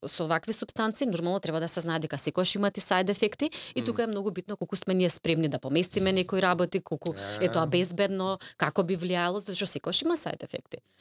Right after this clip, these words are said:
Speaker 1: Така да ти го, тие се тие работи каде што веќе е, нели, нено наше здраво разумско носење на одлука и кога веќе носиме таква одлука, исто така треба да сме свесни за последиците.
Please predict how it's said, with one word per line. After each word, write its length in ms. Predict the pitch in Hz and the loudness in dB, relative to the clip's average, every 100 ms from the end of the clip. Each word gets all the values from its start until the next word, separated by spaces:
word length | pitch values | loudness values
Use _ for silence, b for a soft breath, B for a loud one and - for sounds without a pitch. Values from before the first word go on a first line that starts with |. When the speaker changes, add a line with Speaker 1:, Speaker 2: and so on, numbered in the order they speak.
| b | b
Speaker 1:
Така 300 | - 180 - | -8 -4 2
да 140 | 240 262 | 4 4
ти 160 | 254 | 2
го, 80 | 247 240 - | 2 2 2
тие 180 | 240 | 2
се 120 | 240 233 | 2 0
тие 160 | 233 | 0
работи 300 | 220 214 233 | 2 2 2
каде 200 | 226 214 | 2 2
што 180 | 214 220 | 0 0
веќе 220 | 196 190 | -2 0
е, 80 | 214 | 0
нели, 240 | 190 180 180 | 2 2 2
нено 240 | 170 185 | 2 2
наше 360 | 160 151 - 180 - | 2 2 0 -2 -8
здраво 420 | 156 151 147 160 | -4 0 0 2
разумско 640 | 147 139 151 143 - 147 B B B | 2 2 2 0 -2 -4 B B B
носење 420 | 175 160 - 156 | 2 2 2 2
на 140 | 139 139 | 2 2
одлука 420 | 147 151 175 262 415 B B | 0 0 0 2 2 B B
и 100 | 214 | -2
кога 220 | 202 180 | 0 0
веќе 220 | 165 160 | -2 -6
носиме 320 | 151 151 156 139 | -6 -4 -6 -4
таква 300 | - - 147 | -6 -2 0
одлука, 280 | 151 170 | 2 0
исто 160 | - - | 0 0
така 220 | - 143 | 0 -2
треба 160 | 131 143 | -2 -2
да 40 | |
сме 140 | - 165 | 0 0
свесни 340 | - 147 151 | 0 0 2
за 120 | 151 | 0
последиците. 640 | 165 196 214 254 - 165 | 0 -2 0 -2 -2 -6